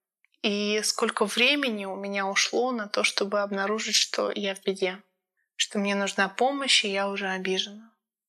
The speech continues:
Например, если это случай с изменой, сколько это длилось до того, как я поняла, какие сигналы были о том, что что-то не так, что-то происходило. Обычно они есть, хотя вот в первые минуты боли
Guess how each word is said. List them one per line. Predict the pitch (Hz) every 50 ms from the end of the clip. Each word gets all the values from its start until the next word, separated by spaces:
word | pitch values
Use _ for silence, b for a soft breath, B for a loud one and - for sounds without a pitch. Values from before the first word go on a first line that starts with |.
| _ -
Например, | 214 202 - 214 202 202 208 202 196 196
если | 196 190 196 190 - 208
это | 196 -
случай | - - - 208 196 - -
с | - - -
изменой, | 214 202 202 202 220 254 285 294 277 226 208
сколько | - - - 226 220 - - 226
это | - 254
длилось | 226 220 214 220 247 269 294 294 -
до | -
того, | - - 240 226 226
как | 220 - - - 233
я | 208
поняла, | 208 - - 202 196 202 202 202 202 -
какие | - - - - - 214 196
сигналы | - - - 220 202 196 196 196 208 226 233 226
были | 214 202 202 196 196
о | 196 196 196
том, | - - 202 202
что | - - - - - 220 220 B B B B B B B B B B B B B
что-то | - - - - 214 214 220
не | - 226 226
так, | 220 - - 196 196 196 202 - - - -
что-то | - - - - 214 214 -
происходило. | - - 220 214 - - - 214 208 208 - 208 202 202
Обычно | 202 202 208 247 - - - 240
они | 226 220 220 220 220 220 233
есть, | 285 311 - -
хотя | - - - 214 214 - - 214 214 214 208
вот | 208 202 202 -
в | - -
первые | - - 220 214 214 208 202
минуты | 202 202 202 202 202 202 - 202
боли | 196 196 214 247 269 262 226 208